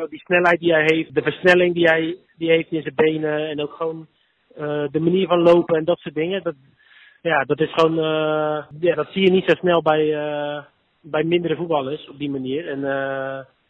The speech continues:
het draaien en het we-, eh, ja, het kappen en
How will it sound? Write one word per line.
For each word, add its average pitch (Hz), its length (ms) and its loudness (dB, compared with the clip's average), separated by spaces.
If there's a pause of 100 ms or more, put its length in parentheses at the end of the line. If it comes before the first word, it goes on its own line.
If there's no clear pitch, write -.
het 127 180 -10
draaien 156 560 0
en 143 100 -6
het 131 180 -8
we-, 151 100 -6
eh, 156 320 -16
ja, 147 160 0
het 135 180 -4
kappen 151 440 0 (100)
en 143 340 -8